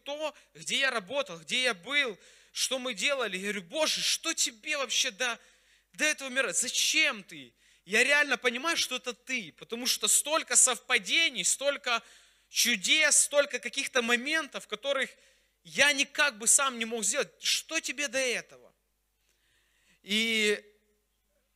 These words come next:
Матерь, э, Христа дала всё в руки Иисуса, и Он сделал это чудо.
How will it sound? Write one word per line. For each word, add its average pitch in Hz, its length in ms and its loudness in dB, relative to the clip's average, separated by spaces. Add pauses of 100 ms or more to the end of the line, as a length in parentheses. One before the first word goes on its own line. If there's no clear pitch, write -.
(840)
Матерь, 233 800 0
э, 170 400 -4 (140)
Христа 247 500 2
дала 247 220 -4
всё 247 460 0
в 165 120 -16
руки 240 260 -16
Иисуса, 202 640 0
и 185 60 -4
Он 190 100 -10
сделал 226 300 -6
это 190 160 -12
чудо. 214 500 -4